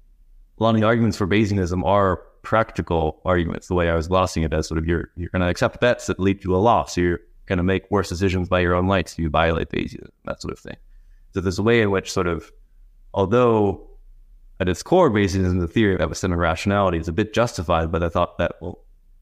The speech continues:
whatever else epistemic rationality should be, it can't just be an arbitrary list of principles. It's gotta be something that helps you navigate the world. So if, if some philosopher came down and said, "Here's my theory of rationality," and someone pointed out, "Wait a minute, if I follow that theory, I'm gonna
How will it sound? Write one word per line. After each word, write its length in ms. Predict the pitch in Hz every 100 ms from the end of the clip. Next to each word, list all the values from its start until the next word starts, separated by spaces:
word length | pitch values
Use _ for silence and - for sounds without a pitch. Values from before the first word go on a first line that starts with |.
| -
whatever 360 | 104 135 135
else 180 | 139 120
epistemic 400 | 135 - 120 107
rationality 520 | 95 101 - 104 95
should 160 | 90 -
be, 140 | 131
it 60 | 104
can't 200 | - 117
just 160 | 98 -
be 80 |
an 80 | 98
arbitrary 420 | 85 95 87 92
list 220 | 85 87 -
of 100 | -
principles. 380 | 117 - - _ _
It's 100 | -
gotta 220 | 101 98
be 280 | 98 92 - _ _
something 220 | - 113 101
that 100 | 90
helps 200 | 101 101
you 80 |
navigate 440 | 92 87 82 87 -
the 60 |
world. 280 | 82 95 80 - - - - - - - _ _ - -
So 100 | -
if, 260 | 82 95 - - _ _
if 80 | -
some 160 | 120
philosopher 420 | 110 107 104 - 98
came 260 | 101 90
down 240 | 95 98 90
and 100 | 82
said, 160 | 87
"Here's 280 | - 151 139
my 140 | 117
theory 240 | 101 117 107
of 80 | 87
rationality," 760 | 92 76 98 101 95 76 67 -
and 160 | 90
someone 220 | 87 87
pointed 260 | 80 90 87
out, 240 | 98 85
"Wait 140 | 107 101
a 20 |
minute, 240 | 85 82
if 400 | - - - -
I 80 | 92
follow 240 | 90 117 107
that 120 | 95
theory, 300 | - 104 98
I'm 140 | 90 92
gonna 240 | 90 82